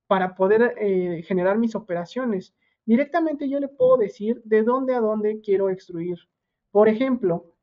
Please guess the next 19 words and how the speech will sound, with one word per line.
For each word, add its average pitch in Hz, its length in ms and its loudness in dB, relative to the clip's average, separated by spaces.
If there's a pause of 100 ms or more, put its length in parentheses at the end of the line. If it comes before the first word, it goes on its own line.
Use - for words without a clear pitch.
(460)
si 233 160 4
yo 285 180 2
quiero 302 360 2
extruir 220 800 0 (120)
tomando 220 340 2
en 247 60 -2
consideración 190 720 -6
ese 220 220 -6
croquis, 220 500 -4 (500)
pero 277 520 0 (540)
que 202 100 -4
sea 226 580 2
a 190 160 -12
partir 196 520 -4
de, 208 300 0 (680)
por 160 120 -6
ejemplo, 185 380 -6
este 180 200 -8
vértice, 190 640 -4